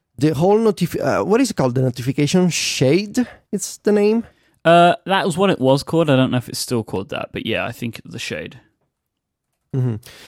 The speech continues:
Speaker 1: So it, it looks better to me. Uh, looks more fun, more colorful, you know.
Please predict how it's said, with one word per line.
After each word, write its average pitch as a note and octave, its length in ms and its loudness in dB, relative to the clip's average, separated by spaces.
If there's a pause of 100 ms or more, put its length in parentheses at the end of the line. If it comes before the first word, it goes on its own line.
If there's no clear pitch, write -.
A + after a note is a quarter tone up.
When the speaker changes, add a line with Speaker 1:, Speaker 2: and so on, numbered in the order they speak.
Speaker 1:
So D3 260 2
it, - 300 -8
it F3 100 4
looks F#3+ 280 0
better G#3 480 2
to - 140 0
me. F#3+ 220 2 (180)
Uh, C#3 180 2
looks C#3 260 0
more E3 200 2
fun, D3+ 440 -2
more C3 280 0
colorful, D3+ 680 -2
you D#3+ 140 2
know. D#3 160 2